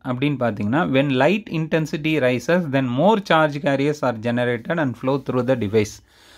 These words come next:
So, லைட் இன்க்ரீஸ் பண்ணும் போது என்ன நடக்குதுன்னா, அதிகமான சார்ஜ் கேரியர்ஸ் வந்து மூவ்மெண்ட் இருக்கு. அந்த மூவ்மெண்ட்னால என்ன நடக்குதுன்னு பார்த்தீங்கன்னா, large electric current flow through the device. ஓகேவா? So, அதனால லார்ஜ் எலக்ட்ரிக் கரண்ட் வந்து மூவ் ஆகுது, அந்த டிவைஸில்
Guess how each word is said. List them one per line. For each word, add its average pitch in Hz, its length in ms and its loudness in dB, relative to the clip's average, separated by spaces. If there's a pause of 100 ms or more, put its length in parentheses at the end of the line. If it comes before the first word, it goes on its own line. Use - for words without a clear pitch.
(180)
So, - 220 2
லைட் 175 280 4
இன்க்ரீஸ் 175 420 0
பண்ணும் 156 220 0
போது 156 160 2
என்ன 147 200 2
நடக்குதுன்னா, 131 520 2 (100)
அதிகமான 175 440 2
சார்ஜ் 147 360 2
கேரியர்ஸ் 135 360 0
வந்து 139 300 -2
மூவ்மெண்ட் 143 420 0
இருக்கு. 110 440 -2 (540)
அந்த 165 200 2
மூவ்மெண்ட்னால 175 720 2
என்ன 165 280 0
நடக்குதுன்னு 139 480 0
பார்த்தீங்கன்னா, 135 420 -2
large 170 460 4 (100)
electric 156 360 -2
current 147 340 2
flow 143 300 0
through 127 180 -2
the 135 80 2
device. 107 360 -4 (240)
ஓகேவா? 110 420 -4 (460)
So, - 180 4
அதனால 175 420 4
லார்ஜ் 151 540 4
எலக்ட்ரிக் 165 600 2
கரண்ட் 147 280 2
வந்து 139 320 0
மூவ் 147 200 2
ஆகுது, 117 540 0
அந்த 139 240 0
டிவைஸில் 160 600 0